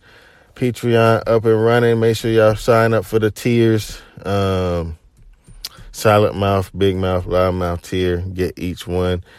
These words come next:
I got a lot of content coming out. I just did a great live last night. So those videos and, and pictures will be dropping, um, here this week for all the Patreon people, um, that have supported me so far. And then,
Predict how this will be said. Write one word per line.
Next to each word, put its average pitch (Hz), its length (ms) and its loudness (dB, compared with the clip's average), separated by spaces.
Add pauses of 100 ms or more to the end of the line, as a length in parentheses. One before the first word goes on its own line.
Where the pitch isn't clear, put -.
(360)
I 87 120 -8
got 95 260 2
a 92 40 2
lot 95 200 4
of 92 80 -2
content 101 560 0
coming 101 340 -2
out. 98 200 0
I - 20 -2
just 92 200 -8
did 92 120 -6
a 87 60 -4
great 95 320 -2
live 90 680 0 (140)
last 85 360 -6
night. 82 300 -8
So 82 160 -10
those 87 300 -4
videos 85 500 -6
and, 82 180 -10
and 80 120 -12
pictures 80 360 -10
will 78 80 -8
be 82 100 -4
dropping, 78 520 -4 (680)
um, 71 680 -8
here 80 380 -4
this 76 240 -8
week 92 460 -4
for 87 160 -2
all 87 80 4
the 82 80 -2
Patreon 85 600 -4
people, 85 420 -6 (560)
um, 80 720 -10 (600)
that 80 180 -8
have 78 200 -8
supported 82 520 -8
me 78 300 -12
so 123 300 -4
far. 107 640 0
And 85 200 -8
then, 82 480 -10